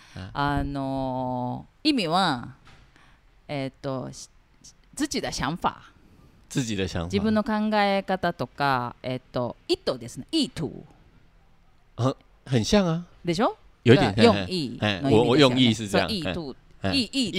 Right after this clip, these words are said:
Speaker 2: 意図とか、
Speaker 1: 对，对，对，对，
Speaker 2: 意象とか、
Speaker 1: 对，对。
Speaker 2: 自己的意思。
Speaker 1: 嘿，嘿。
Speaker 2: だから自分の、
Speaker 1: 为什么这么做？
Speaker 2: 自分の考え方とか、どうしてこうやってするのかっていう意図とかっていう意味が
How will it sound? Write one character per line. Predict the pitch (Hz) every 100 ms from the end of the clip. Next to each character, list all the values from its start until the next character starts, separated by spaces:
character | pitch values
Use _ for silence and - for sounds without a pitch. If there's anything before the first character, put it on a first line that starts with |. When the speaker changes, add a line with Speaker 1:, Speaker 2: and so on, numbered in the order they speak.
| 139
Speaker 2:
意 |
図 | 135
と | 90
か、 | 82
Speaker 1:
对， | 101 95
对， | 95
对， |
对， | 95
Speaker 2:
意 | 87
象 | 85 165
と | 104
か、 | 95
Speaker 1:
对， |
对。 | 92 120
Speaker 2:
自 | 175
己 | 139
的 | 120 -
意 | 165
思。 | 131 - 143
Speaker 1:
嘿， | 120
嘿。 | 98
Speaker 2:
だ |
か | 87
ら |
自 | 139 165
分 |
の、 | 170
Speaker 1:
为 | 143
什 | 113
么 | 98
这 | 196
么 | 208
做？ |
Speaker 2:
自 | 214
分 | 202 190
の | 190
考 | 185
え | 180
方 | 175 170 165
と | 143
か、 | 131
ど | 131 185
う |
し | 175
て | 139
こ | 143 143
う | 147
や | 143
っ |
て | - 143
す | 139
る |
の | 143
か | 127 123
っ |
て | 127
い |
う | -
意 | -
図 | - 139 - - - -
と | -
か |
っ | 180
て | 175
い | 185
う |
意 | 202
味 | 240
が | 240 349